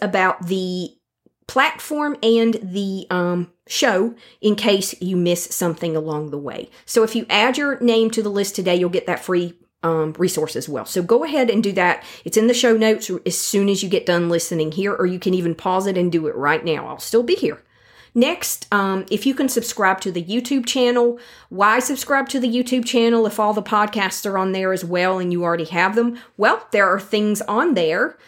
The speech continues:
that you don't have in the podcast itself. First of all, the podcast,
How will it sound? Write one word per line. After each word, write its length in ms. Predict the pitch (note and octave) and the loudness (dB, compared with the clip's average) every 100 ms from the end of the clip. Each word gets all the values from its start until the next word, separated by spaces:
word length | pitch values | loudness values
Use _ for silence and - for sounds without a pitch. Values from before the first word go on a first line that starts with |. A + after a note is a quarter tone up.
| _ | _
that 300 | G3 F#3 - | 0 2 0
you 200 | F#3 G3+ | -2 0
don't 260 | G3 F#3+ F#3 | 0 0 0
have 400 | G#3+ B3 F#3 F#3 G3 | 0 2 2 0 -2
in 80 | |
the 80 | F#3 | -2
podcast 520 | - F3+ E3+ D3+ - | 0 -2 0 -6 -6
itself. 600 | C3+ - - D3+ - - - - | -10 -8 -4 -4 -6 -18 -20 -6
First 320 | - C#4+ - | 0 0 0
of 100 | C#4 | 2
all, 300 | B3+ A#3 A#3 | 4 4 2
the 300 | A3 F#3+ F#3 | 0 -4 -4
podcast, 880 | - A#3 B3 - A#3+ A3+ A3+ - | -2 0 0 0 0 0 -2 -8